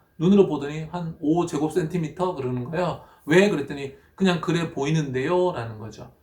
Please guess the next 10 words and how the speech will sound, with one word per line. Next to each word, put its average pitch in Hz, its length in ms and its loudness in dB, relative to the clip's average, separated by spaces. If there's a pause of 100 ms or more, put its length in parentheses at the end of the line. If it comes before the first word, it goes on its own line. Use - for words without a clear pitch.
(200)
어, 123 200 -2
이런 160 260 0
것들이 147 280 -2
바로 113 280 -8
직관적 160 500 -4
사고입니다. 139 560 -8 (540)
그런데 240 240 0
방금 254 360 6
드린 220 200 0
말씀을 196 640 4